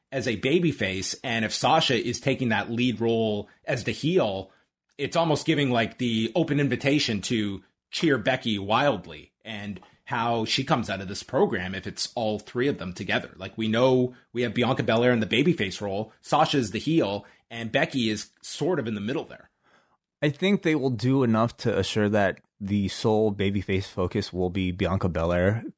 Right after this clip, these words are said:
Speaker 2: in the match. I mean, and they were pretty successful, I thought, tonight, so I don't, I don't see them having any issue in the, in a three-way. Like, they'll probably do something of having Bianca and Becky, or sorry, Bianca, sorry, Sasha and,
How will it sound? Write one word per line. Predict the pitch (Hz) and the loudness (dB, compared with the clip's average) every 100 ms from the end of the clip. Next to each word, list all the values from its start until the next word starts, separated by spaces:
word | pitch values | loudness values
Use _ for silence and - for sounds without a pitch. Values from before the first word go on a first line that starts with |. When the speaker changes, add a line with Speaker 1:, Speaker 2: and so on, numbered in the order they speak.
| - | -12
Speaker 2:
in | - 90 | -6 0
the | 104 | 2
match. | 117 131 139 - | 4 4 2 -2
I | - | 0
mean, | 95 101 | 0 2
and | 95 101 | 2 4
they | 101 | 4
were | 101 101 | 4 2
pretty | - 117 | 2 0
successful, | 113 104 104 - 107 | 0 -2 -4 0 2
I | 92 | 2
thought, | 92 87 | 0 -2
tonight, | 87 82 107 | -4 -2 -2
so | - 80 | 0 0
I | |
don't, | 90 92 80 - | 2 0 -4 -6
I | 87 | -4
don't | 90 | -4
see | - 90 | -4 -4
them | 92 | -2
having | 92 90 90 | -2 -2 -4
any | 87 | -4
issue | 87 - 92 | -4 -2 -2
in | 87 | -2
the, | 85 | -4
in | 85 | -8
a | 82 | -8
three-way. | 85 87 101 113 117 - - - | -6 -2 2 2 0 -10 -18 -8
Like, | 92 | -2
they'll | 101 | 0
probably | 113 117 | 2 2
do | 107 107 | 4 2
something | 107 110 104 | 2 2 0
of | 95 | 2
having | 95 98 | 2 2
Bianca | 92 95 95 107 92 | 0 0 0 -2 -2
and | 92 98 92 | 0 0 0
Becky, | 90 - 92 - | -2 -2 -6 -4
or | 90 | -6
sorry, | 85 95 80 | -4 -8 -6
Bianca, | 104 95 101 95 85 - _ _ | -4 -4 -2 -2 -4 -6 _ _
sorry, | - 135 - | 0 0 0
Sasha | - 120 123 120 - | 0 2 4 0 2
and, | 113 117 98 | 2 4 2